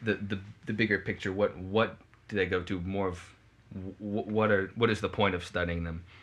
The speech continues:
But for now, we're gonna try to go through briefly e-, each one and kind of talk, uh,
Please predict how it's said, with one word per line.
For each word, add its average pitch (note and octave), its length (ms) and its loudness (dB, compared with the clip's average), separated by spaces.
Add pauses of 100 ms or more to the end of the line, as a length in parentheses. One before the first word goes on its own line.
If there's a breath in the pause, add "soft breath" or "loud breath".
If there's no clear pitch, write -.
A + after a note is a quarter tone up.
(180 loud breath)
But G#2+ 140 2
for A#2+ 80 4
now, A2 160 8
we're A2+ 100 6
gonna G#2+ 140 2
try A2 160 4
to F#2 160 0 (240)
go B2+ 200 6
through A#2 300 0
briefly G#2+ 340 -2
e-, A#2 220 -6
each B2 260 -4
one G#2 260 0
and F#2 100 -4
kind G2 200 -2
of F2 180 -10
talk, - 380 -6 (800 loud breath)
uh, E2+ 280 0